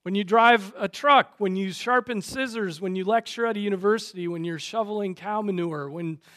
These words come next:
whatever, et cetera, et cetera, et cetera, et cetera. Add your job to the list. You should have, "This is my means of glorifying God."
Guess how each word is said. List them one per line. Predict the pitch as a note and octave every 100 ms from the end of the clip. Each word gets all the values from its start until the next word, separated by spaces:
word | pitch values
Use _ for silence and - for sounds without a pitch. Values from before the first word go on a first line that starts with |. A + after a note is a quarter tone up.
| _ _ _
whatever, | G3 A3 C4+ A3 C3
et | C3 -
cetera, | F#3+ G3 G3+
et | G3
cetera, | - F3+ F3+
et | E3+
cetera, | - F3+ E3 D#3+
et | E3
cetera. | G3+ F#3 C3+ D3+
Add | D#3+ F3+ F3+
your | G#3
job | E3+ F3 D#3+ D#3
to | -
the | D#3
list. | F#3+ B3 C3 - - _ _ _ _ _ _
You | D3 A3 C4
should | - G#3 E3+
have, | - C#4+ C#4 A#3+ F3 E3 E3+
"This | A3 - G#3+
is | F#3
my | G3+ F#3+ F3+
means | F3+ A#3 C4 G3 F#3+ G3 -
of | F3+ D#3+
glorifying | F3+ F#3 F3+ - G3 E3+ D#3+
God." | D3 A2